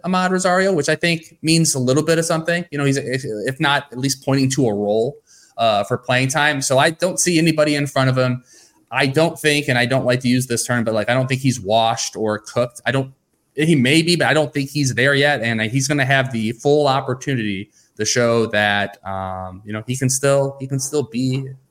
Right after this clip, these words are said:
a Major League Baseball player. So just based on plate appearances alone, and there's no one that's standing in front of him. I li-, I like Tim Anderson.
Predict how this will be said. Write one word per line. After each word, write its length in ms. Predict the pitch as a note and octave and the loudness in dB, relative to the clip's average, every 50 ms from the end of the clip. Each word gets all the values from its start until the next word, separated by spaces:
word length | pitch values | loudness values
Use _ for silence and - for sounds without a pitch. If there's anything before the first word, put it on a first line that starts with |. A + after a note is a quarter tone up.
| _ _ _ _ _ | _ _ _ _ _
a 60 | - A#2 | -8 -6
Major 320 | A2 G#2+ A#2 B2+ C3 C3 | 0 2 2 2 2 2
League 220 | A2+ B2 A#2+ A2 | 0 0 0 0
Baseball 400 | G#2+ G2+ A2+ A2+ - - A2 G#2 | 0 0 0 0 0 0 0 0
player. 400 | G2+ - A2+ G#2+ G#2+ G2 F2+ F#2 | 0 0 0 0 0 0 -2 -4
So 380 | F#2 - - G#2+ G#2 G2+ G2 G2 - - - - - - | -6 -4 -2 0 0 0 -2 -4 -8 -14 -18 -20 -10 -4
just 240 | - D#3+ F3 - | -2 -2 0 2
based 240 | - D3+ E3+ F#3 - | 2 4 4 4 4
on 120 | E3 C3+ B2+ | 4 2 2
plate 240 | C3 C3+ C#3 D3+ | 2 2 4 4
appearances 500 | D3 C3+ - D3+ C#3+ C#3+ C#3 - C#3+ C3 | 2 2 0 0 0 2 2 2 2 2
alone, 520 | B2 G#2+ A2 B2 C3+ C#3+ D3 D3 C#3 B2+ G2+ | 2 2 2 4 4 4 4 4 2 2 2
and 500 | A#2 A#2 A2+ A2 G#2+ G#2 G2+ G2 G2 G#2 - _ _ _ _ _ _ _ _ _ | 2 2 2 2 2 2 2 0 -2 -4 -10 _ _ _ _ _ _ _ _ _
there's 240 | B2 B2+ B2+ - C3 | -2 -2 0 0 0
no 160 | C3 C#3 D#3 | 2 2 2
one 380 | D3 C3+ B2+ A#2 G2+ G2 A2 - | 4 2 2 0 0 -4 -6 -8
that's 260 | - A2+ A2+ - - | -8 -8 -6 -4 -4
standing 360 | - - - C3 B2+ B2+ B2+ A#2+ | -2 0 0 0 0 0 0 -2
in 100 | G#2 G#2 | -4 -4
front 220 | - B2+ B2 B2 | -2 -2 -2 0
of 60 | B2+ | 2
him. 260 | C3+ C3+ C3 B2 A#2 A2 | 2 2 2 0 0 -2
I 80 | A2+ A#2+ | 0 2
li-, 120 | B2+ B2+ | 2 2
I 160 | B2 - B2 | 2 2 2
like 220 | C3 C3+ C3+ C3+ C3+ | 2 2 2 2 0
Tim 180 | - C#3 B2+ | 0 0 2
Anderson. 540 | B2 A#2+ A#2+ A#2+ A#2+ - - B2 A#2 A2+ G#2+ | 2 2 2 0 0 0 0 0 0 0 -2